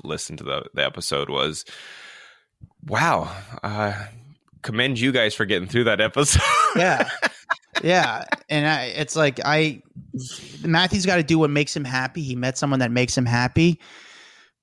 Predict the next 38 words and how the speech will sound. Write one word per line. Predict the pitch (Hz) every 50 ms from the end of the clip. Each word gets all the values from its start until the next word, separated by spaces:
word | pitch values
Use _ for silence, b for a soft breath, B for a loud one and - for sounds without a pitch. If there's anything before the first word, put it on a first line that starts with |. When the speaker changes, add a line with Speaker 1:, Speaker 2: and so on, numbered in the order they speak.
| _ _ -
Speaker 2:
He's | 151 135 -
gotta | 180 170 170 170
do | 156 180 175
what | 175 165
he's | 175 185 170
gotta | 180 156 156
do. | 139 143 131
He's | 123 120
gotta | - 147 147 143 143
worry | 143 143 143
about | 139 151 147
himself, | 143 139 - - 156 151 147 127 117 127 -
you | - 131 127
know? | 127 131 135
And | 135 131
I | 127 127
think | - 143 131 139
it |
was | 135 131 120
weird | 123 131 135 127
that | 127 123
Cheryl | - - - 131 127 123 -
kinda | 139 123 120
made | 120 120 120
it | 120 -
public. | - - 123 120 135 147 156 - - - -
Like, | - 123 -
it, | - - 117 - - -
it | 143 123
wasn't | 120 135 131 131 127 120
necessary. | 127 127 123 - - - 151 147 151 160 170 170 - _ _ _
She | - - -
coulda | - 156 139 131
just | - 131 -
kept | - 139 - -
her | 123
mouth | 123 123 123 123 123
shut, | - - 147 139 147 143